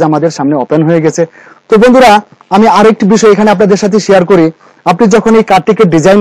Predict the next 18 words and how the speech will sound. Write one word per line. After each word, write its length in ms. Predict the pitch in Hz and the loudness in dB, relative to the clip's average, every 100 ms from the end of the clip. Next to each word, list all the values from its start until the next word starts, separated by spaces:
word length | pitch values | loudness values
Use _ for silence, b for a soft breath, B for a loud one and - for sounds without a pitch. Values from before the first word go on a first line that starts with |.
| 196 | 0
করবেন 240 | 185 160 170 _ _ 202 | 0 -2 -4 _ _ -4
তখন 200 | 196 220 | 0 0
কিন্তু 160 | 208 202 196 | 0 0 0
এই 40 | 180 | 0
কার্ডটিকে 300 | 170 185 185 160 | -2 -2 -2 -2
মাঝখান 280 | 156 - 180 | -2 -4 0
দিয়ে 120 | 185 | 0
এরকম 200 | 185 185 139 | 0 -2 -4
bus 180 | 131 143 - | -4 -4 -4
করতে 200 | 147 131 117 | -6 -6 -8
হবে। 180 | 101 92 - B B - | -10 -14 -20 B B -4
তো 40 | 165 | 0
মাঝখান 300 | 175 196 220 214 | 0 0 0 2
দিয়ে 120 | 196 | 2
bus 140 | 165 170 - | 0 0 0
করার 180 | 208 185 | 0 2
জন্য 120 | 202 | 0
কি 60 | 190 | -2